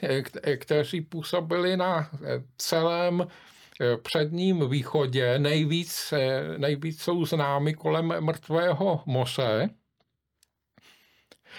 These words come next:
No a podle všeho, eh, poskytovali i veli-, velice dobré, eh, vzdělání, poněvadž, eh, eh, do toho řádu se mohlo vstoupit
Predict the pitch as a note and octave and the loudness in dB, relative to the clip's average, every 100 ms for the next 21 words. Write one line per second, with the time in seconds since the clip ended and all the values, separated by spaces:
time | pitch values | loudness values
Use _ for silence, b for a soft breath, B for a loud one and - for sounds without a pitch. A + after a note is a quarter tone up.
0 | B - C#3 C3 C3 D3+ E3+ G3 - - | B -2 0 0 0 2 4 2 0 0
1 | D3+ D#3+ F#3+ G3 _ _ - B2+ A#2+ A#2 | 2 4 2 2 _ _ -2 2 2 0
2 | D3 - - G3 F#3+ F3+ F3 F#3 G3 F#3+ | -2 -2 -2 0 2 4 4 4 4 4
3 | F#3+ E3+ F#3 F3 C3 F3 F3 - F#3 D#3+ | 2 4 2 0 0 0 -2 -2 0 0
4 | D#3 E3+ F#3+ G3+ D#3 - D3+ B2+ G#2+ A#2 | 0 0 2 2 0 -2 -2 0 -2 0
5 | D3 C#3 C3 A#2+ B2 C3 C3 B2+ E3+ - | 2 4 4 4 2 2 2 2 0 -2
6 | _ _ _ B B B B B C3 C#3 | _ _ _ B B B B B -2 2
7 | D3+ D#3+ D#3+ - C3 A2+ B2+ - _ _ | 2 2 0 0 2 2 -2 -10 _ _
8 | _ - A2 G#2+ G2+ A#2 C#3+ D3 D#3 E3+ | _ 0 2 2 0 -2 -2 2 2 2
9 | D#3 D3+ D3+ D#3 E3+ - G3+ - B B | 2 2 2 2 0 0 0 -2 B B
10 | A#2+ D3+ C#3+ F3+ F#3 - F#3+ E3+ D#3 G3 | 2 2 2 0 -2 -4 -2 -2 0 2
11 | G3 - | 2 0